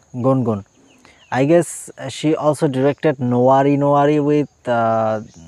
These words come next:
the song with, uh, তরুণ তন্ময়।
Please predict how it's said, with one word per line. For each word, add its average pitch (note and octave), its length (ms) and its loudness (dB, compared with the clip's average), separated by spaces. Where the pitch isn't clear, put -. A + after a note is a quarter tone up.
the A2 120 -8
song B2+ 340 -4
with, B2+ 160 0
uh, - 920 -20
তরুণ C3+ 320 2
তন্ময়। D3+ 440 0